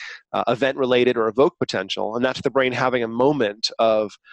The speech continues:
either binding to information in the outside world or attending to something or s-, or making a choice. So that's the brain reacting in, in the real time,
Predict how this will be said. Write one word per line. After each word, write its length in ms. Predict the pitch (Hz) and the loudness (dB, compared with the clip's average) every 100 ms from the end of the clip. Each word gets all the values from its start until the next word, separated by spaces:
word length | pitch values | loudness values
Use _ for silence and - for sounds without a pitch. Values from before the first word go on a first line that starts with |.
| - - - 123 | -20 -20 -8 -2
either 200 | 120 113 | 0 2
binding 560 | 131 127 139 135 135 | 2 0 0 0 0
to 100 | 131 | 0
information 500 | 120 120 120 120 - | -2 -2 -2 -2 -2
in 40 | 117 | 0
the 100 | 113 | 0
outside 300 | 110 107 110 | 0 -2 0
world 720 | 147 170 156 147 139 135 120 | 2 4 4 6 6 4 2
or 120 | 110 | -2
attending 440 | 113 - 135 135 131 | 0 -2 0 0 0
to 60 | |
something 420 | - 127 - 123 | 0 -2 0 -2
or 60 | 110 | -2
s-, 180 | 104 - | -4 -4
or 80 | 117 | 0
making 260 | 120 - | 0 -2
a 40 | 107 | -6
choice. 640 | - 139 131 123 - - - - - - | 0 2 4 2 -4 -8 -10 -16 -14 -6
So 160 | - | -2
that's 140 | 143 - | 0 0
the 60 | |
brain 240 | 135 139 127 | 0 0 2
reacting 520 | 123 123 - 120 113 | 0 0 -2 -6 -2
in, 200 | 117 113 - | -4 -4 -6
in 320 | 113 110 107 | -6 -6 -10
the 60 | - 120 | -8 2
real 240 | 147 147 | 4 4
time, 360 | - 110 101 | 0 -2 -2